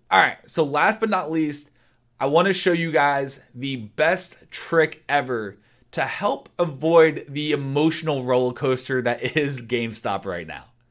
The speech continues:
So what I'm gonna do is I'm gonna go hop into our mobile app, which is available on both Android and iPhone. And I actually even do a mobile training session over on our Facebook page, the VectorVest Facebook page,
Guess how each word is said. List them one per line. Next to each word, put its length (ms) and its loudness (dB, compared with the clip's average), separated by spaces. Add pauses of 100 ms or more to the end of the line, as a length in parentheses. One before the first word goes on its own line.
(440)
So 320 4
what 240 2
I'm 60 6
gonna 160 2
do 300 2
is 100 -6
I'm 180 -6
gonna 200 2
go 180 0
hop 340 -2
into 400 -4
our 120 2
mobile 400 -2
app, 360 0 (640)
which 220 -2
is 120 -4
available 400 2
on 120 -4
both 240 2
Android 420 0
and 80 -8
iPhone. 540 -2 (420)
And 320 -2
I 120 2
actually 500 -2
even 260 -4
do 360 -2
a 220 -4
mobile 480 0
training 440 -4
session 420 -4
over 320 -2
on 100 -2
our 80 -4
Facebook 540 -4
page, 300 -2
the 60 -6
VectorVest 500 -4
Facebook 360 -2
page, 400 -6